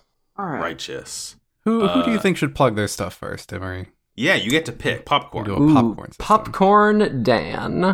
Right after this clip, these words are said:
Speaker 1: All right. I'm Dan. You can find me at a lot of places. You can find those places at linktr dot E E slash big underscore challenges. Uh, from there, you can find my Twitter,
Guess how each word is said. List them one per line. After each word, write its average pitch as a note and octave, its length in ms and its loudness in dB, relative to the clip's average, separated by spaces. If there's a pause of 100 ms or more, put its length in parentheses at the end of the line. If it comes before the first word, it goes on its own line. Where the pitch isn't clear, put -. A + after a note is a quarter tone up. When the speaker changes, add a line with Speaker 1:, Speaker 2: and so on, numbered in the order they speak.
(480)
Speaker 1:
All D3 140 0
right. C3+ 320 -2 (180)
I'm C#3 240 -8
Dan. D3 440 2
You C#3 100 -8
can D3 100 -6
find D3 260 2
me C#3+ 100 -2
at C#3 100 0
a - 20 2
lot C3+ 200 2
of - 100 -18
places. C#3+ 560 0 (440)
You D3 60 -16
can D3+ 120 -4
find D#3 280 2
those C#3 200 0
places D3+ 360 0
at C3+ 200 2
linktr D3+ 720 2
dot C#3 300 0
E D3 200 -4
E D3 300 -2
slash C3 440 0 (120)
big D3+ 340 4 (360)
underscore C#3 560 0
challenges. D3 920 0 (380)
Uh, B2 220 2
from C#3+ 200 -4
there, C3+ 220 4
you C#3+ 80 4
can C3+ 160 -10
find C3 340 0
my A#2+ 120 -2
Twitter, C#3 540 2